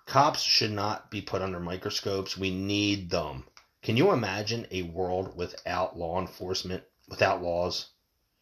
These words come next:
You want Wild West to happen again? Just continue to keep doing what you're doing.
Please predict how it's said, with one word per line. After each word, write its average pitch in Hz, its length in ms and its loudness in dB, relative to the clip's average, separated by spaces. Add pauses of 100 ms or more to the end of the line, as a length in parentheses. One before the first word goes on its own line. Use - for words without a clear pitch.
(680)
You 160 160 4
want 262 240 4
Wild 113 360 6
West 92 260 4
to 107 80 0
happen 107 340 -4
again? 104 400 -6 (140)
Just - 180 -4
continue 165 400 -2
to 156 60 -4
keep 139 220 -4
doing 143 220 2
what 131 160 2
you're 117 80 -6
doing. 120 340 0